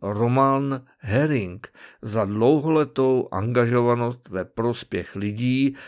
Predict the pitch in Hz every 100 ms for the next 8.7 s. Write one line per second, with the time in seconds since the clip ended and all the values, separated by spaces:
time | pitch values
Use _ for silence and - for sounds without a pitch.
0 | - - 120 104 117 117 117 107 87 -
1 | 85 - 110 101 113 113 120 131 139 139
2 | - - _ - 156 135 147 147 127 123
3 | - 143 131 135 131 131 127 123 120 113
4 | 123 135 135 143 - - 113 107 110 120
5 | - 123 120 - 127 135 131 113 - -
6 | 90 95 110 110 120 127 135 _ - -
7 | - - 101 101 113 101 82 - 95 110
8 | 131 139 139 - _ _ -